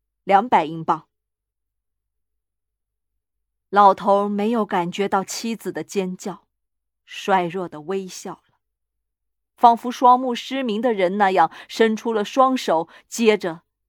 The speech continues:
像一堆毫无知觉的东西那样倒在地上。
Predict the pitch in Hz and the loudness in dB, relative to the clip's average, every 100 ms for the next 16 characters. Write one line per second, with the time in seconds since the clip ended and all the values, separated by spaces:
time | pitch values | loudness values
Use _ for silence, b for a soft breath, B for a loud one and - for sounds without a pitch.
0 | _ - - 208 170 190 185 196 185 - | _ -16 -4 -4 -4 -8 -6 -6 -6 -4
1 | 185 233 220 226 - 269 285 - 185 170 | -2 -2 -2 -8 -6 -4 -4 -4 -6 -6
2 | 175 185 190 - 175 170 160 160 165 _ | -6 -6 -6 -6 -4 -4 -4 -8 -12 _
3 | _ _ - 156 208 - 160 - 214 170 | _ _ -4 -4 -6 -12 -12 -10 -12 -12
4 | - - | -18 -20